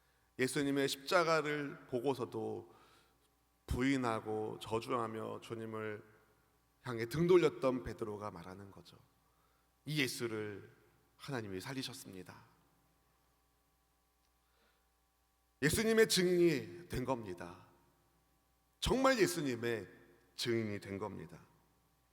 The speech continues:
예수님의 증인이 되려면 어떻게 될까요? 증인이 된다는 것은 직접 보았거나 경험한 사람들이 할 수 있는 일이겠죠. 예수님의 십자가 죽음과 부활 사건이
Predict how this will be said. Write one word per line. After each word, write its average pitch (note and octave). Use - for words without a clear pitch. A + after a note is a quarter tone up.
예수님의 F3+
증인이 F3
되려면 C3
어떻게 C3+
될까요? G2+
증인이 A3
된다는 D3
것은 A#2+
직접 -
보았거나 A#2+
경험한 C#3
사람들이 A2+
할 A#2
수 A2+
있는 G#2
일이겠죠. F#2+
예수님의 A#2+
십자가 D3
죽음과 B2
부활 D3+
사건이 A2